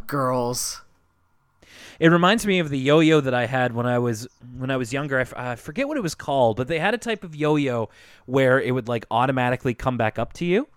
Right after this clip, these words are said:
Speaker 1: Mm.
Speaker 2: like, to make, to make it, to make it easier to do tricks. I loved that thing. It was like, it came in, like, blue and red kind of electronic colors. It was, uh,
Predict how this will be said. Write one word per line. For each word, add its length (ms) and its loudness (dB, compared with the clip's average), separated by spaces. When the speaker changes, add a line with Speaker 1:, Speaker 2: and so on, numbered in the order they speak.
Speaker 1:
Mm. 420 -6
Speaker 2:
like, 200 4
to 100 4
make, 320 2
to 100 -2
make 260 2
it, 220 0
to 100 -6
make 160 -2
it 80 -8
easier 320 -2
to 80 -4
do 140 -2
tricks. 520 -6
I 80 -2
loved 340 0
that 220 -6
thing. 300 -14
It 100 4
was 160 4
like, 240 4
it 100 -2
came 220 -2
in, 80 -2
like, 240 2
blue 640 4
and 280 -6
red 300 0
kind 220 -4
of 140 -6
electronic 680 -4
colors. 540 -6
It 120 -2
was, 280 -4
uh, 80 -10